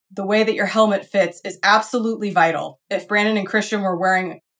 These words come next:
poorly fitted helmets, the helmet would not have done the trick. So, uh, we will have professionals from Children's Hospital helping fit your helmet perfectly, and these are free.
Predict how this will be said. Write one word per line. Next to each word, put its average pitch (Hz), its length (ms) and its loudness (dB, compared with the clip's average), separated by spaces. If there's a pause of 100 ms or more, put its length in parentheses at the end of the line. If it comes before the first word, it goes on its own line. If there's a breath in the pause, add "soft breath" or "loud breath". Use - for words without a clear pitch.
(280)
poorly 240 360 2
fitted 220 300 0
helmets, 240 680 0
the 180 80 -2
helmet 202 280 0
would 180 140 -4
not 175 240 0
have 180 140 -10
done 180 200 -2
the 165 80 -6
trick. - 340 -8
So, 160 420 0 (260 soft breath)
uh, 175 260 2
we 226 140 -2
will 247 140 6
have 214 200 4
professionals 208 680 0
from 196 140 -6
Children's 190 440 -2
Hospital 170 440 0
helping 196 400 0
fit 202 240 -8
your 175 140 -6
helmet 180 360 -4
perfectly, 180 480 -6
and 180 160 -8
these 196 160 -4
are 202 140 0
free. 175 540 -12